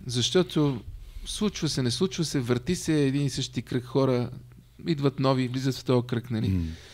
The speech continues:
Speaker 1: Но аз ще кажа да живеят несистемните, защото е, винаги имаме несистемни и онова, което е спасило, а, нацията, винаги е било несистемните хора. Хора, които отиват да, а, да арестуват капитана на кораба.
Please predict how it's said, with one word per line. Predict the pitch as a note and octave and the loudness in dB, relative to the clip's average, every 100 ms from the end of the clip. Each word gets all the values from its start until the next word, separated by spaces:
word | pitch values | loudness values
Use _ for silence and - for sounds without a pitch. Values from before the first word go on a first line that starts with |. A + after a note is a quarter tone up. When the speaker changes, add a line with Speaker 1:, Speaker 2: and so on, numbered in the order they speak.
| - - | -20 -2
Speaker 1:
Но | C#3 | 4
аз | G3 | 6
ще | - | 6
кажа | D#3+ F#3+ E3+ | 4 4 4
да | C3 | 4
живеят | A#2+ C3+ G3 - | 4 6 4 4
несистемните, | C3+ C3 - A#2+ C#3+ B2+ G#2 - - - | 4 4 4 0 4 4 4 0 -8 -6
защото | A2+ D3+ G#3 E3 | 0 2 2 2
е, | D#3 | 2
винаги | C#3 G3+ D3+ C#3+ | 4 4 4 4
имаме | C#3 B2+ | 4 4
несистемни | A#2+ A#2+ A#2 - A#2 G#2+ B2 E3 - - - - - - - | 4 4 0 0 2 4 2 -2 -10 -20 -20 -20 -20 -20 -8
и | C#3+ C#3 C3+ B2+ - | 2 4 6 4 4
онова, | C3 B2 F3+ | 4 4 4
което | - E3+ D#3 | 4 2 2
е | |
спасило, | - B2+ - C#3+ C#3 A#2 - - | 0 -2 0 2 2 0 -2 0
а, | A2+ G#2 G2+ F#2+ - | 2 2 -2 -8 -4
нацията, | G#2+ C#3 C3 A2 - D3 | 0 0 0 -2 -2 -2
винаги | C#3+ C3+ A2+ | 0 0 0
е | |
било | G#2+ C3+ | 2 2
несистемните | A#2+ A#2 - - F#2 G2+ B2 - | 2 0 -2 -4 -2 -2 -4 -10
хора. | - - - - - - | -10 -8 -10 -18 -20 -20
Хора, | - F3 D3 | 2 4 6
които | F3+ D3+ | 2 0
отиват | C#3+ D#3 E3+ A#2+ | 0 2 4 4
да, | C#3 D#3+ D3+ - - - - - - _ - - | 4 4 0 -8 -18 -20 -20 -20 -20 _ -10 -2
а, | A#2+ A#2 A2+ - - - _ - | 0 2 0 -6 -14 -20 _ -4
да | A#2+ | 2
арестуват | A#2+ A2+ - C3+ B2+ | 4 4 2 0 0
капитана | - - - A#2 G#2+ | -2 -2 0 2 2
на | G#2 | 0
кораба. | - F3+ F#3 | 2 6 10